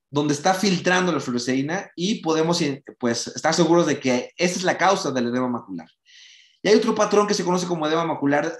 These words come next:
diabético difuso, con base en la angiografía con fluoresceína, donde aquí básicamente podemos ver hiperfluorescencia difusa en toda la retina. No, no logramos realmente identificar en qué punto está fugando, eh, está fugando la, la fluoresceína.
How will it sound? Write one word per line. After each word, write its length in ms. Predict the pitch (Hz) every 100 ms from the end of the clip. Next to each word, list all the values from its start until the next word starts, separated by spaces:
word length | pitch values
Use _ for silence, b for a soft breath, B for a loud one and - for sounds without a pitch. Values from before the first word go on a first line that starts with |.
| _
diabético 480 | 135 135 147 160 147
difuso, 520 | 135 127 165 160 190
con 160 | - 127
base 180 | 135 160
en 80 | 147
la 300 | 123 117 -
angiografía 460 | 117 - 123 135
con 100 | 151
fluoresceína, 440 | 156 139 135 139 156
donde 200 | 151 139
aquí 140 | 143
básicamente 540 | 180 190 185 175 180 185
podemos 360 | 165 175 170
ver 140 | 175 180
hiperfluorescencia 920 | 180 170 143 131 160 165 180 175 175 _ _
difusa 420 | 131 139 165 196
en 100 | 196
toda 180 | 180 180
la 80 | 180
retina. 560 | 143 139 156 175 175 B B B _ -
No, 320 | 175 185 185
no 140 | 185
logramos 480 | 208 208 208 185 170
realmente 340 | 180 190 196
identificar 640 | 202 170 147 139 165 180 -
en 180 | 160 151
qué 140 | 196 208
punto 440 | - 220 240 -
está 200 | 156 170
fugando, 800 | 175 156 156 156 160 160 156 -
eh, 160 | 131 127
está 200 | 120 -
fugando 560 | 151 151 139 143 139 143
la, 680 | 139 123 117 113 110 107 -
la 180 | 117 120
fluoresceína. 680 | 131 127 131 165 160 110